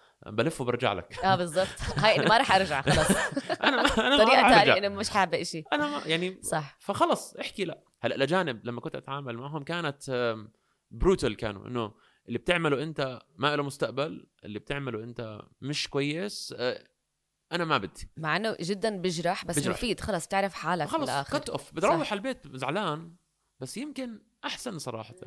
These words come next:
Speaker 1: يعني وقتها يمكن كنت أنبسط أكتر على اللي بيحكوا لي:
Speaker 2: صح.
Speaker 1: "ارجع كمان شهر". بس اليوم لما بتطلع عليها بالعكس، بحكي إنه لا، كتير كان أحسن الناس اللي حكوا لي لا من الأول،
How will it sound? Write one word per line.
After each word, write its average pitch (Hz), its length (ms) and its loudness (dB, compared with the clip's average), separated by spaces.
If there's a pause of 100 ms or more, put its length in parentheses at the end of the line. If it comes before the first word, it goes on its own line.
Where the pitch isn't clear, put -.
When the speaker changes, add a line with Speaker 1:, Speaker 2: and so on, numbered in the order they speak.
Speaker 1:
يعني 113 360 -6 (400)
وقتها - 340 0
يمكن 113 300 -4
كنت 113 180 -12
أنبسط 123 440 -4
أكتر - 260 -2
على 107 120 0
اللي 101 120 -2
بيحكوا 110 320 -2
لي: 104 140 0
Speaker 2:
صح. - 380 -6
Speaker 1:
"ارجع 131 220 2
كمان 110 260 -2
شهر". 107 380 -4 (460)
بس 117 160 -8
اليوم 127 360 0
لما 113 180 -6
بتطلع 123 360 -6
عليها 123 260 -6
بالعكس، - 580 -14
بحكي 113 280 -10
إنه 113 120 -10
لا، 120 160 -12 (120)
كتير 135 200 -10
كان 113 220 -10
أحسن 107 300 -10
الناس 120 260 -6
اللي 101 120 -12
حكوا 117 240 -6
لي 104 60 -4
لا 120 220 -10
من 120 120 -8
الأول، 104 520 -4